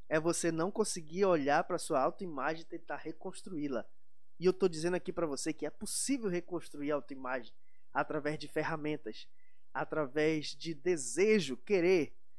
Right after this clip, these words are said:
Jesus, ele nos ensinou três passos. E esses três passos você pode fazer tudo na sua vida que vai dar certo. Você pode ter certeza disso. Quando ele disse, "Quem quiser vir após mim",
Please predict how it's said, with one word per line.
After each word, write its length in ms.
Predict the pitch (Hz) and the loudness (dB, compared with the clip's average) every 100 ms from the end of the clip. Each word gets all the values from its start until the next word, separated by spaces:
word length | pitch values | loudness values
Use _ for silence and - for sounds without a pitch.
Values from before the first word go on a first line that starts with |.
| - - | -8 0
Jesus, 340 | 165 165 214 | 2 2 2
ele 180 | 220 185 | 0 0
nos 280 | 180 175 185 | -2 -2 -2
ensinou 340 | - 160 156 | -2 0 0
três 260 | - 240 - | 0 -2 0
passos. 540 | 143 123 - - - - - - - - - - - - 131 | 2 2 0 -8 -10 -8 -8 -8 -8 -8 -8 -8 -8 -8 -4
E 60 | |
esses 180 | 139 - | -4 0
três 240 | 208 226 | 0 0
passos 340 | - 160 160 - | 2 0 0 -2
você 240 | 156 160 | -2 -2
pode 480 | - 156 147 165 160 - - - - | 2 2 4 0 -2 -4 -10 -8 0
fazer 220 | 156 151 | 0 0
tudo 240 | - 285 | -2 0
na 100 | 254 | 2
sua 220 | 226 214 165 | 4 4 4
vida 200 | 208 202 | 4 2
que 100 | 190 | 2
vai 120 | 190 | 0
dar 140 | 196 | 0
certo. 500 | - 123 - - - - - - - - - - - - - - - - - | 0 -2 -4 -8 -10 -10 -10 -10 -10 -10 -8 -8 -8 -8 -8 -8 -8 -8 -8
Você 140 | 135 | -6
pode 220 | - 143 | -2 -2
ter 120 | 147 147 | 0 0
certeza 480 | 175 - 143 143 | 0 0 0 0
disso. 400 | 143 104 - - - - - - - - - - - - - | -2 -4 -8 -8 -8 -10 -8 -8 -8 -8 -8 -8 -8 -8 0
Quando 340 | 277 254 240 | 2 8 12
ele 180 | 214 202 | 12 10
disse, 640 | 156 170 151 - 123 - - | 2 2 4 2 -4 -4 0
"Quem 160 | 262 | 0
quiser 440 | 262 247 165 175 147 | 2 -2 4 4 4
vir 220 | 160 170 | 2 0
após 380 | 143 139 123 147 | 0 -2 -4 -4
mim", 280 | 190 160 | -6 -4